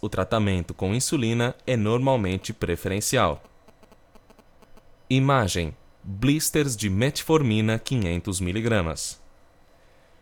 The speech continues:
Cirurgia. A cirurgia de redução de peso em indivíduos obesos é uma medida eficaz no tratamento da diabetes.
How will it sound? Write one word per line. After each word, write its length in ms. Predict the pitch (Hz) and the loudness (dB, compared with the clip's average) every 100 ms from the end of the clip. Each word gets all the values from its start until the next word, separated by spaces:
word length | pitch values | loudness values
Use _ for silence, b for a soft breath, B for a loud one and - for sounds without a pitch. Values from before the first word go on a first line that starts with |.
| b b _ _ | b b _ _
Cirurgia. 880 | - - 180 175 123 107 95 80 69 - _ _ _ - - _ | -6 -2 2 2 2 2 2 0 -2 -10 _ _ _ -20 -20 _
A 80 | 180 | -4
cirurgia 680 | - 220 165 98 113 117 95 | 0 0 2 0 0 2 0
de 140 | 90 | -2
redução 500 | 90 104 98 - 120 | 0 0 0 0 0
de 80 | 127 | -2
peso 420 | - 101 90 87 | -2 -2 0 -2
em 140 | 87 107 | -2 0
indivíduos 580 | 135 123 98 85 87 | 0 0 -2 -2 -2
obesos 600 | 139 135 113 110 120 - - - | -2 -2 -2 -2 -4 -8 -12 -8
é 100 | 120 | 0
uma 200 | 131 147 | 2 2
medida 420 | 151 123 127 127 | 0 2 0 2
eficaz 680 | 139 147 - - 143 139 104 | 0 -2 -10 -4 0 0 0
no 120 | 104 | -2
tratamento 600 | - 101 107 95 92 95 | 0 0 0 0 0 -2
da 140 | 98 95 | -2 0
diabetes. 760 | 107 107 90 76 69 - - | 0 0 0 -2 -6 -10 -12